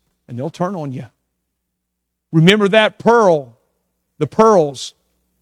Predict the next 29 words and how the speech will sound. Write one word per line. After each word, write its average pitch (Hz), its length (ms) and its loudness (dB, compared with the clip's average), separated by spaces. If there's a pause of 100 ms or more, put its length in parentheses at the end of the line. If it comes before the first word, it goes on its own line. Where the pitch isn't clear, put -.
(160)
That 175 220 0
is 175 240 -2
God's 170 460 0
love. 185 580 0 (260)
That 185 200 -2
is 165 160 0
this 165 200 -2
message 180 600 -4 (200)
of 139 120 -14
salvation. 180 840 -2 (280)
That 180 180 0
is 170 160 -6
this 160 200 -8
joy 202 640 2 (280)
that 131 200 -12
God 175 380 -14
has 151 160 -14
given 175 300 -6
to 214 140 -8
every 180 200 -6
one 170 200 -10
of 156 120 -8
us. 196 380 -4 (1080)
Not 175 260 0
everyone 214 500 -2
will 220 80 -2
appreciate 175 580 -6
your 143 160 -10
joy 190 500 -12